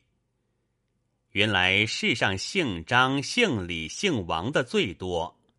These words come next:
那钱婆思量了半晌，又是灯下，任人不仔细，猛然醒起，叫道：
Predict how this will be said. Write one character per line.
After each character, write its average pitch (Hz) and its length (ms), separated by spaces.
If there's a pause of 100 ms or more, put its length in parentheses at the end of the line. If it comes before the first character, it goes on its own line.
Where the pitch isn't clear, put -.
(500)
那 110 120
钱 107 240
婆 101 400
思 151 260
量 143 140
了 104 140
半 131 280
晌， 90 520 (220)
又 151 260
是 92 180
灯 208 340
下， 95 520 (260)
任 107 320
人 87 240
不 160 160
仔 80 380
细， 113 400 (580)
猛 147 340
然 147 240
醒 123 320
起， 80 400
叫 87 240
道： 90 380